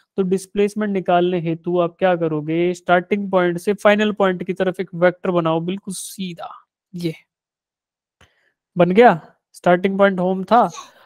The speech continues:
और फाइनल पॉइंट स्कूल है, तो इनके बीच में एक वेक्टर बन गया। अब मुझे इस वेक्टर को डिफाइन करना है कि ये क्या वेक्टर होगा, क्योंकि ये डिस्प्लेसमेंट वेक्टर है ना। तो इस वेक्टर के अंदर दो चीजें होंगी बेटा, एक तो इसकी डायरेक्शन,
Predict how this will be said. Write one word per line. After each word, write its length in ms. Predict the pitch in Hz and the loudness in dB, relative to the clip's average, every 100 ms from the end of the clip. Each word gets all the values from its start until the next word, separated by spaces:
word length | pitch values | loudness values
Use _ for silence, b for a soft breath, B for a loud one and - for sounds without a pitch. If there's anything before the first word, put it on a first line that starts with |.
| B B | B B
और 120 | 185 190 | -4 0
फाइनल 360 | 196 185 196 | 2 2 0
पॉइंट 280 | 196 196 196 | 0 -2 -2
स्कूल 360 | - - 226 202 | -6 -2 0 2
है, 140 | 190 185 _ | 0 -4 _
तो 80 | - | -8
इनके 200 | 190 190 | -4 -2
बीच 240 | 190 190 202 | -2 -4 -6
में 80 | 202 | -2
एक 60 | |
वेक्टर 320 | 180 165 - | 0 -2 -4
बन 220 | 165 160 160 | -6 -6 -8
गया। 140 | 165 b b b b - | -10 b b b b 0
अब 120 | 202 | 0
मुझे 260 | 214 220 | 2 0
इस 100 | 240 220 | -2 0
वेक्टर 360 | 208 202 220 | 0 0 -6
को 200 | 220 240 247 247 _ _ 208 | -2 0 0 -4 _ _ -6
डिफाइन 440 | 196 208 202 202 | -2 2 0 0
करना 260 | 190 160 175 | -2 -2 -4
है 60 | |
कि 100 | 190 | -4
ये 60 | 226 | -6
क्या 260 | 220 208 190 | 2 4 6
वेक्टर 300 | 180 175 156 | 4 -2 -6
होगा, 200 | 151 151 | -4 -4
क्योंकि 300 | 196 202 240 | -4 -2 0
ये 80 | |
डिस्प्लेसमेंट 600 | 226 233 - 226 220 180 | 0 -2 0 0 0 -2
वेक्टर 300 | 160 147 - | -2 -4 -4
है 60 | 170 | -4
ना। 100 | 190 | -4
तो 420 | - - - - | -8 -18 -10 0
इस 100 | 214 | 4
वेक्टर 320 | 208 208 - 220 | 6 6 4 4
के 60 | |
अंदर 240 | 226 220 220 | 6 6 4
दो 200 | 208 214 | 4 4
चीजें 240 | 220 208 | 2 -4
होंगी 240 | 190 156 151 | -4 -6 -8
बेटा, 200 | 156 175 | -6 -8
एक 100 | - | -2
तो 60 | 214 | -2
इसकी 220 | - 240 | -2 2
डायरेक्शन, 580 | 190 165 156 - 160 | 4 4 2 -6 -14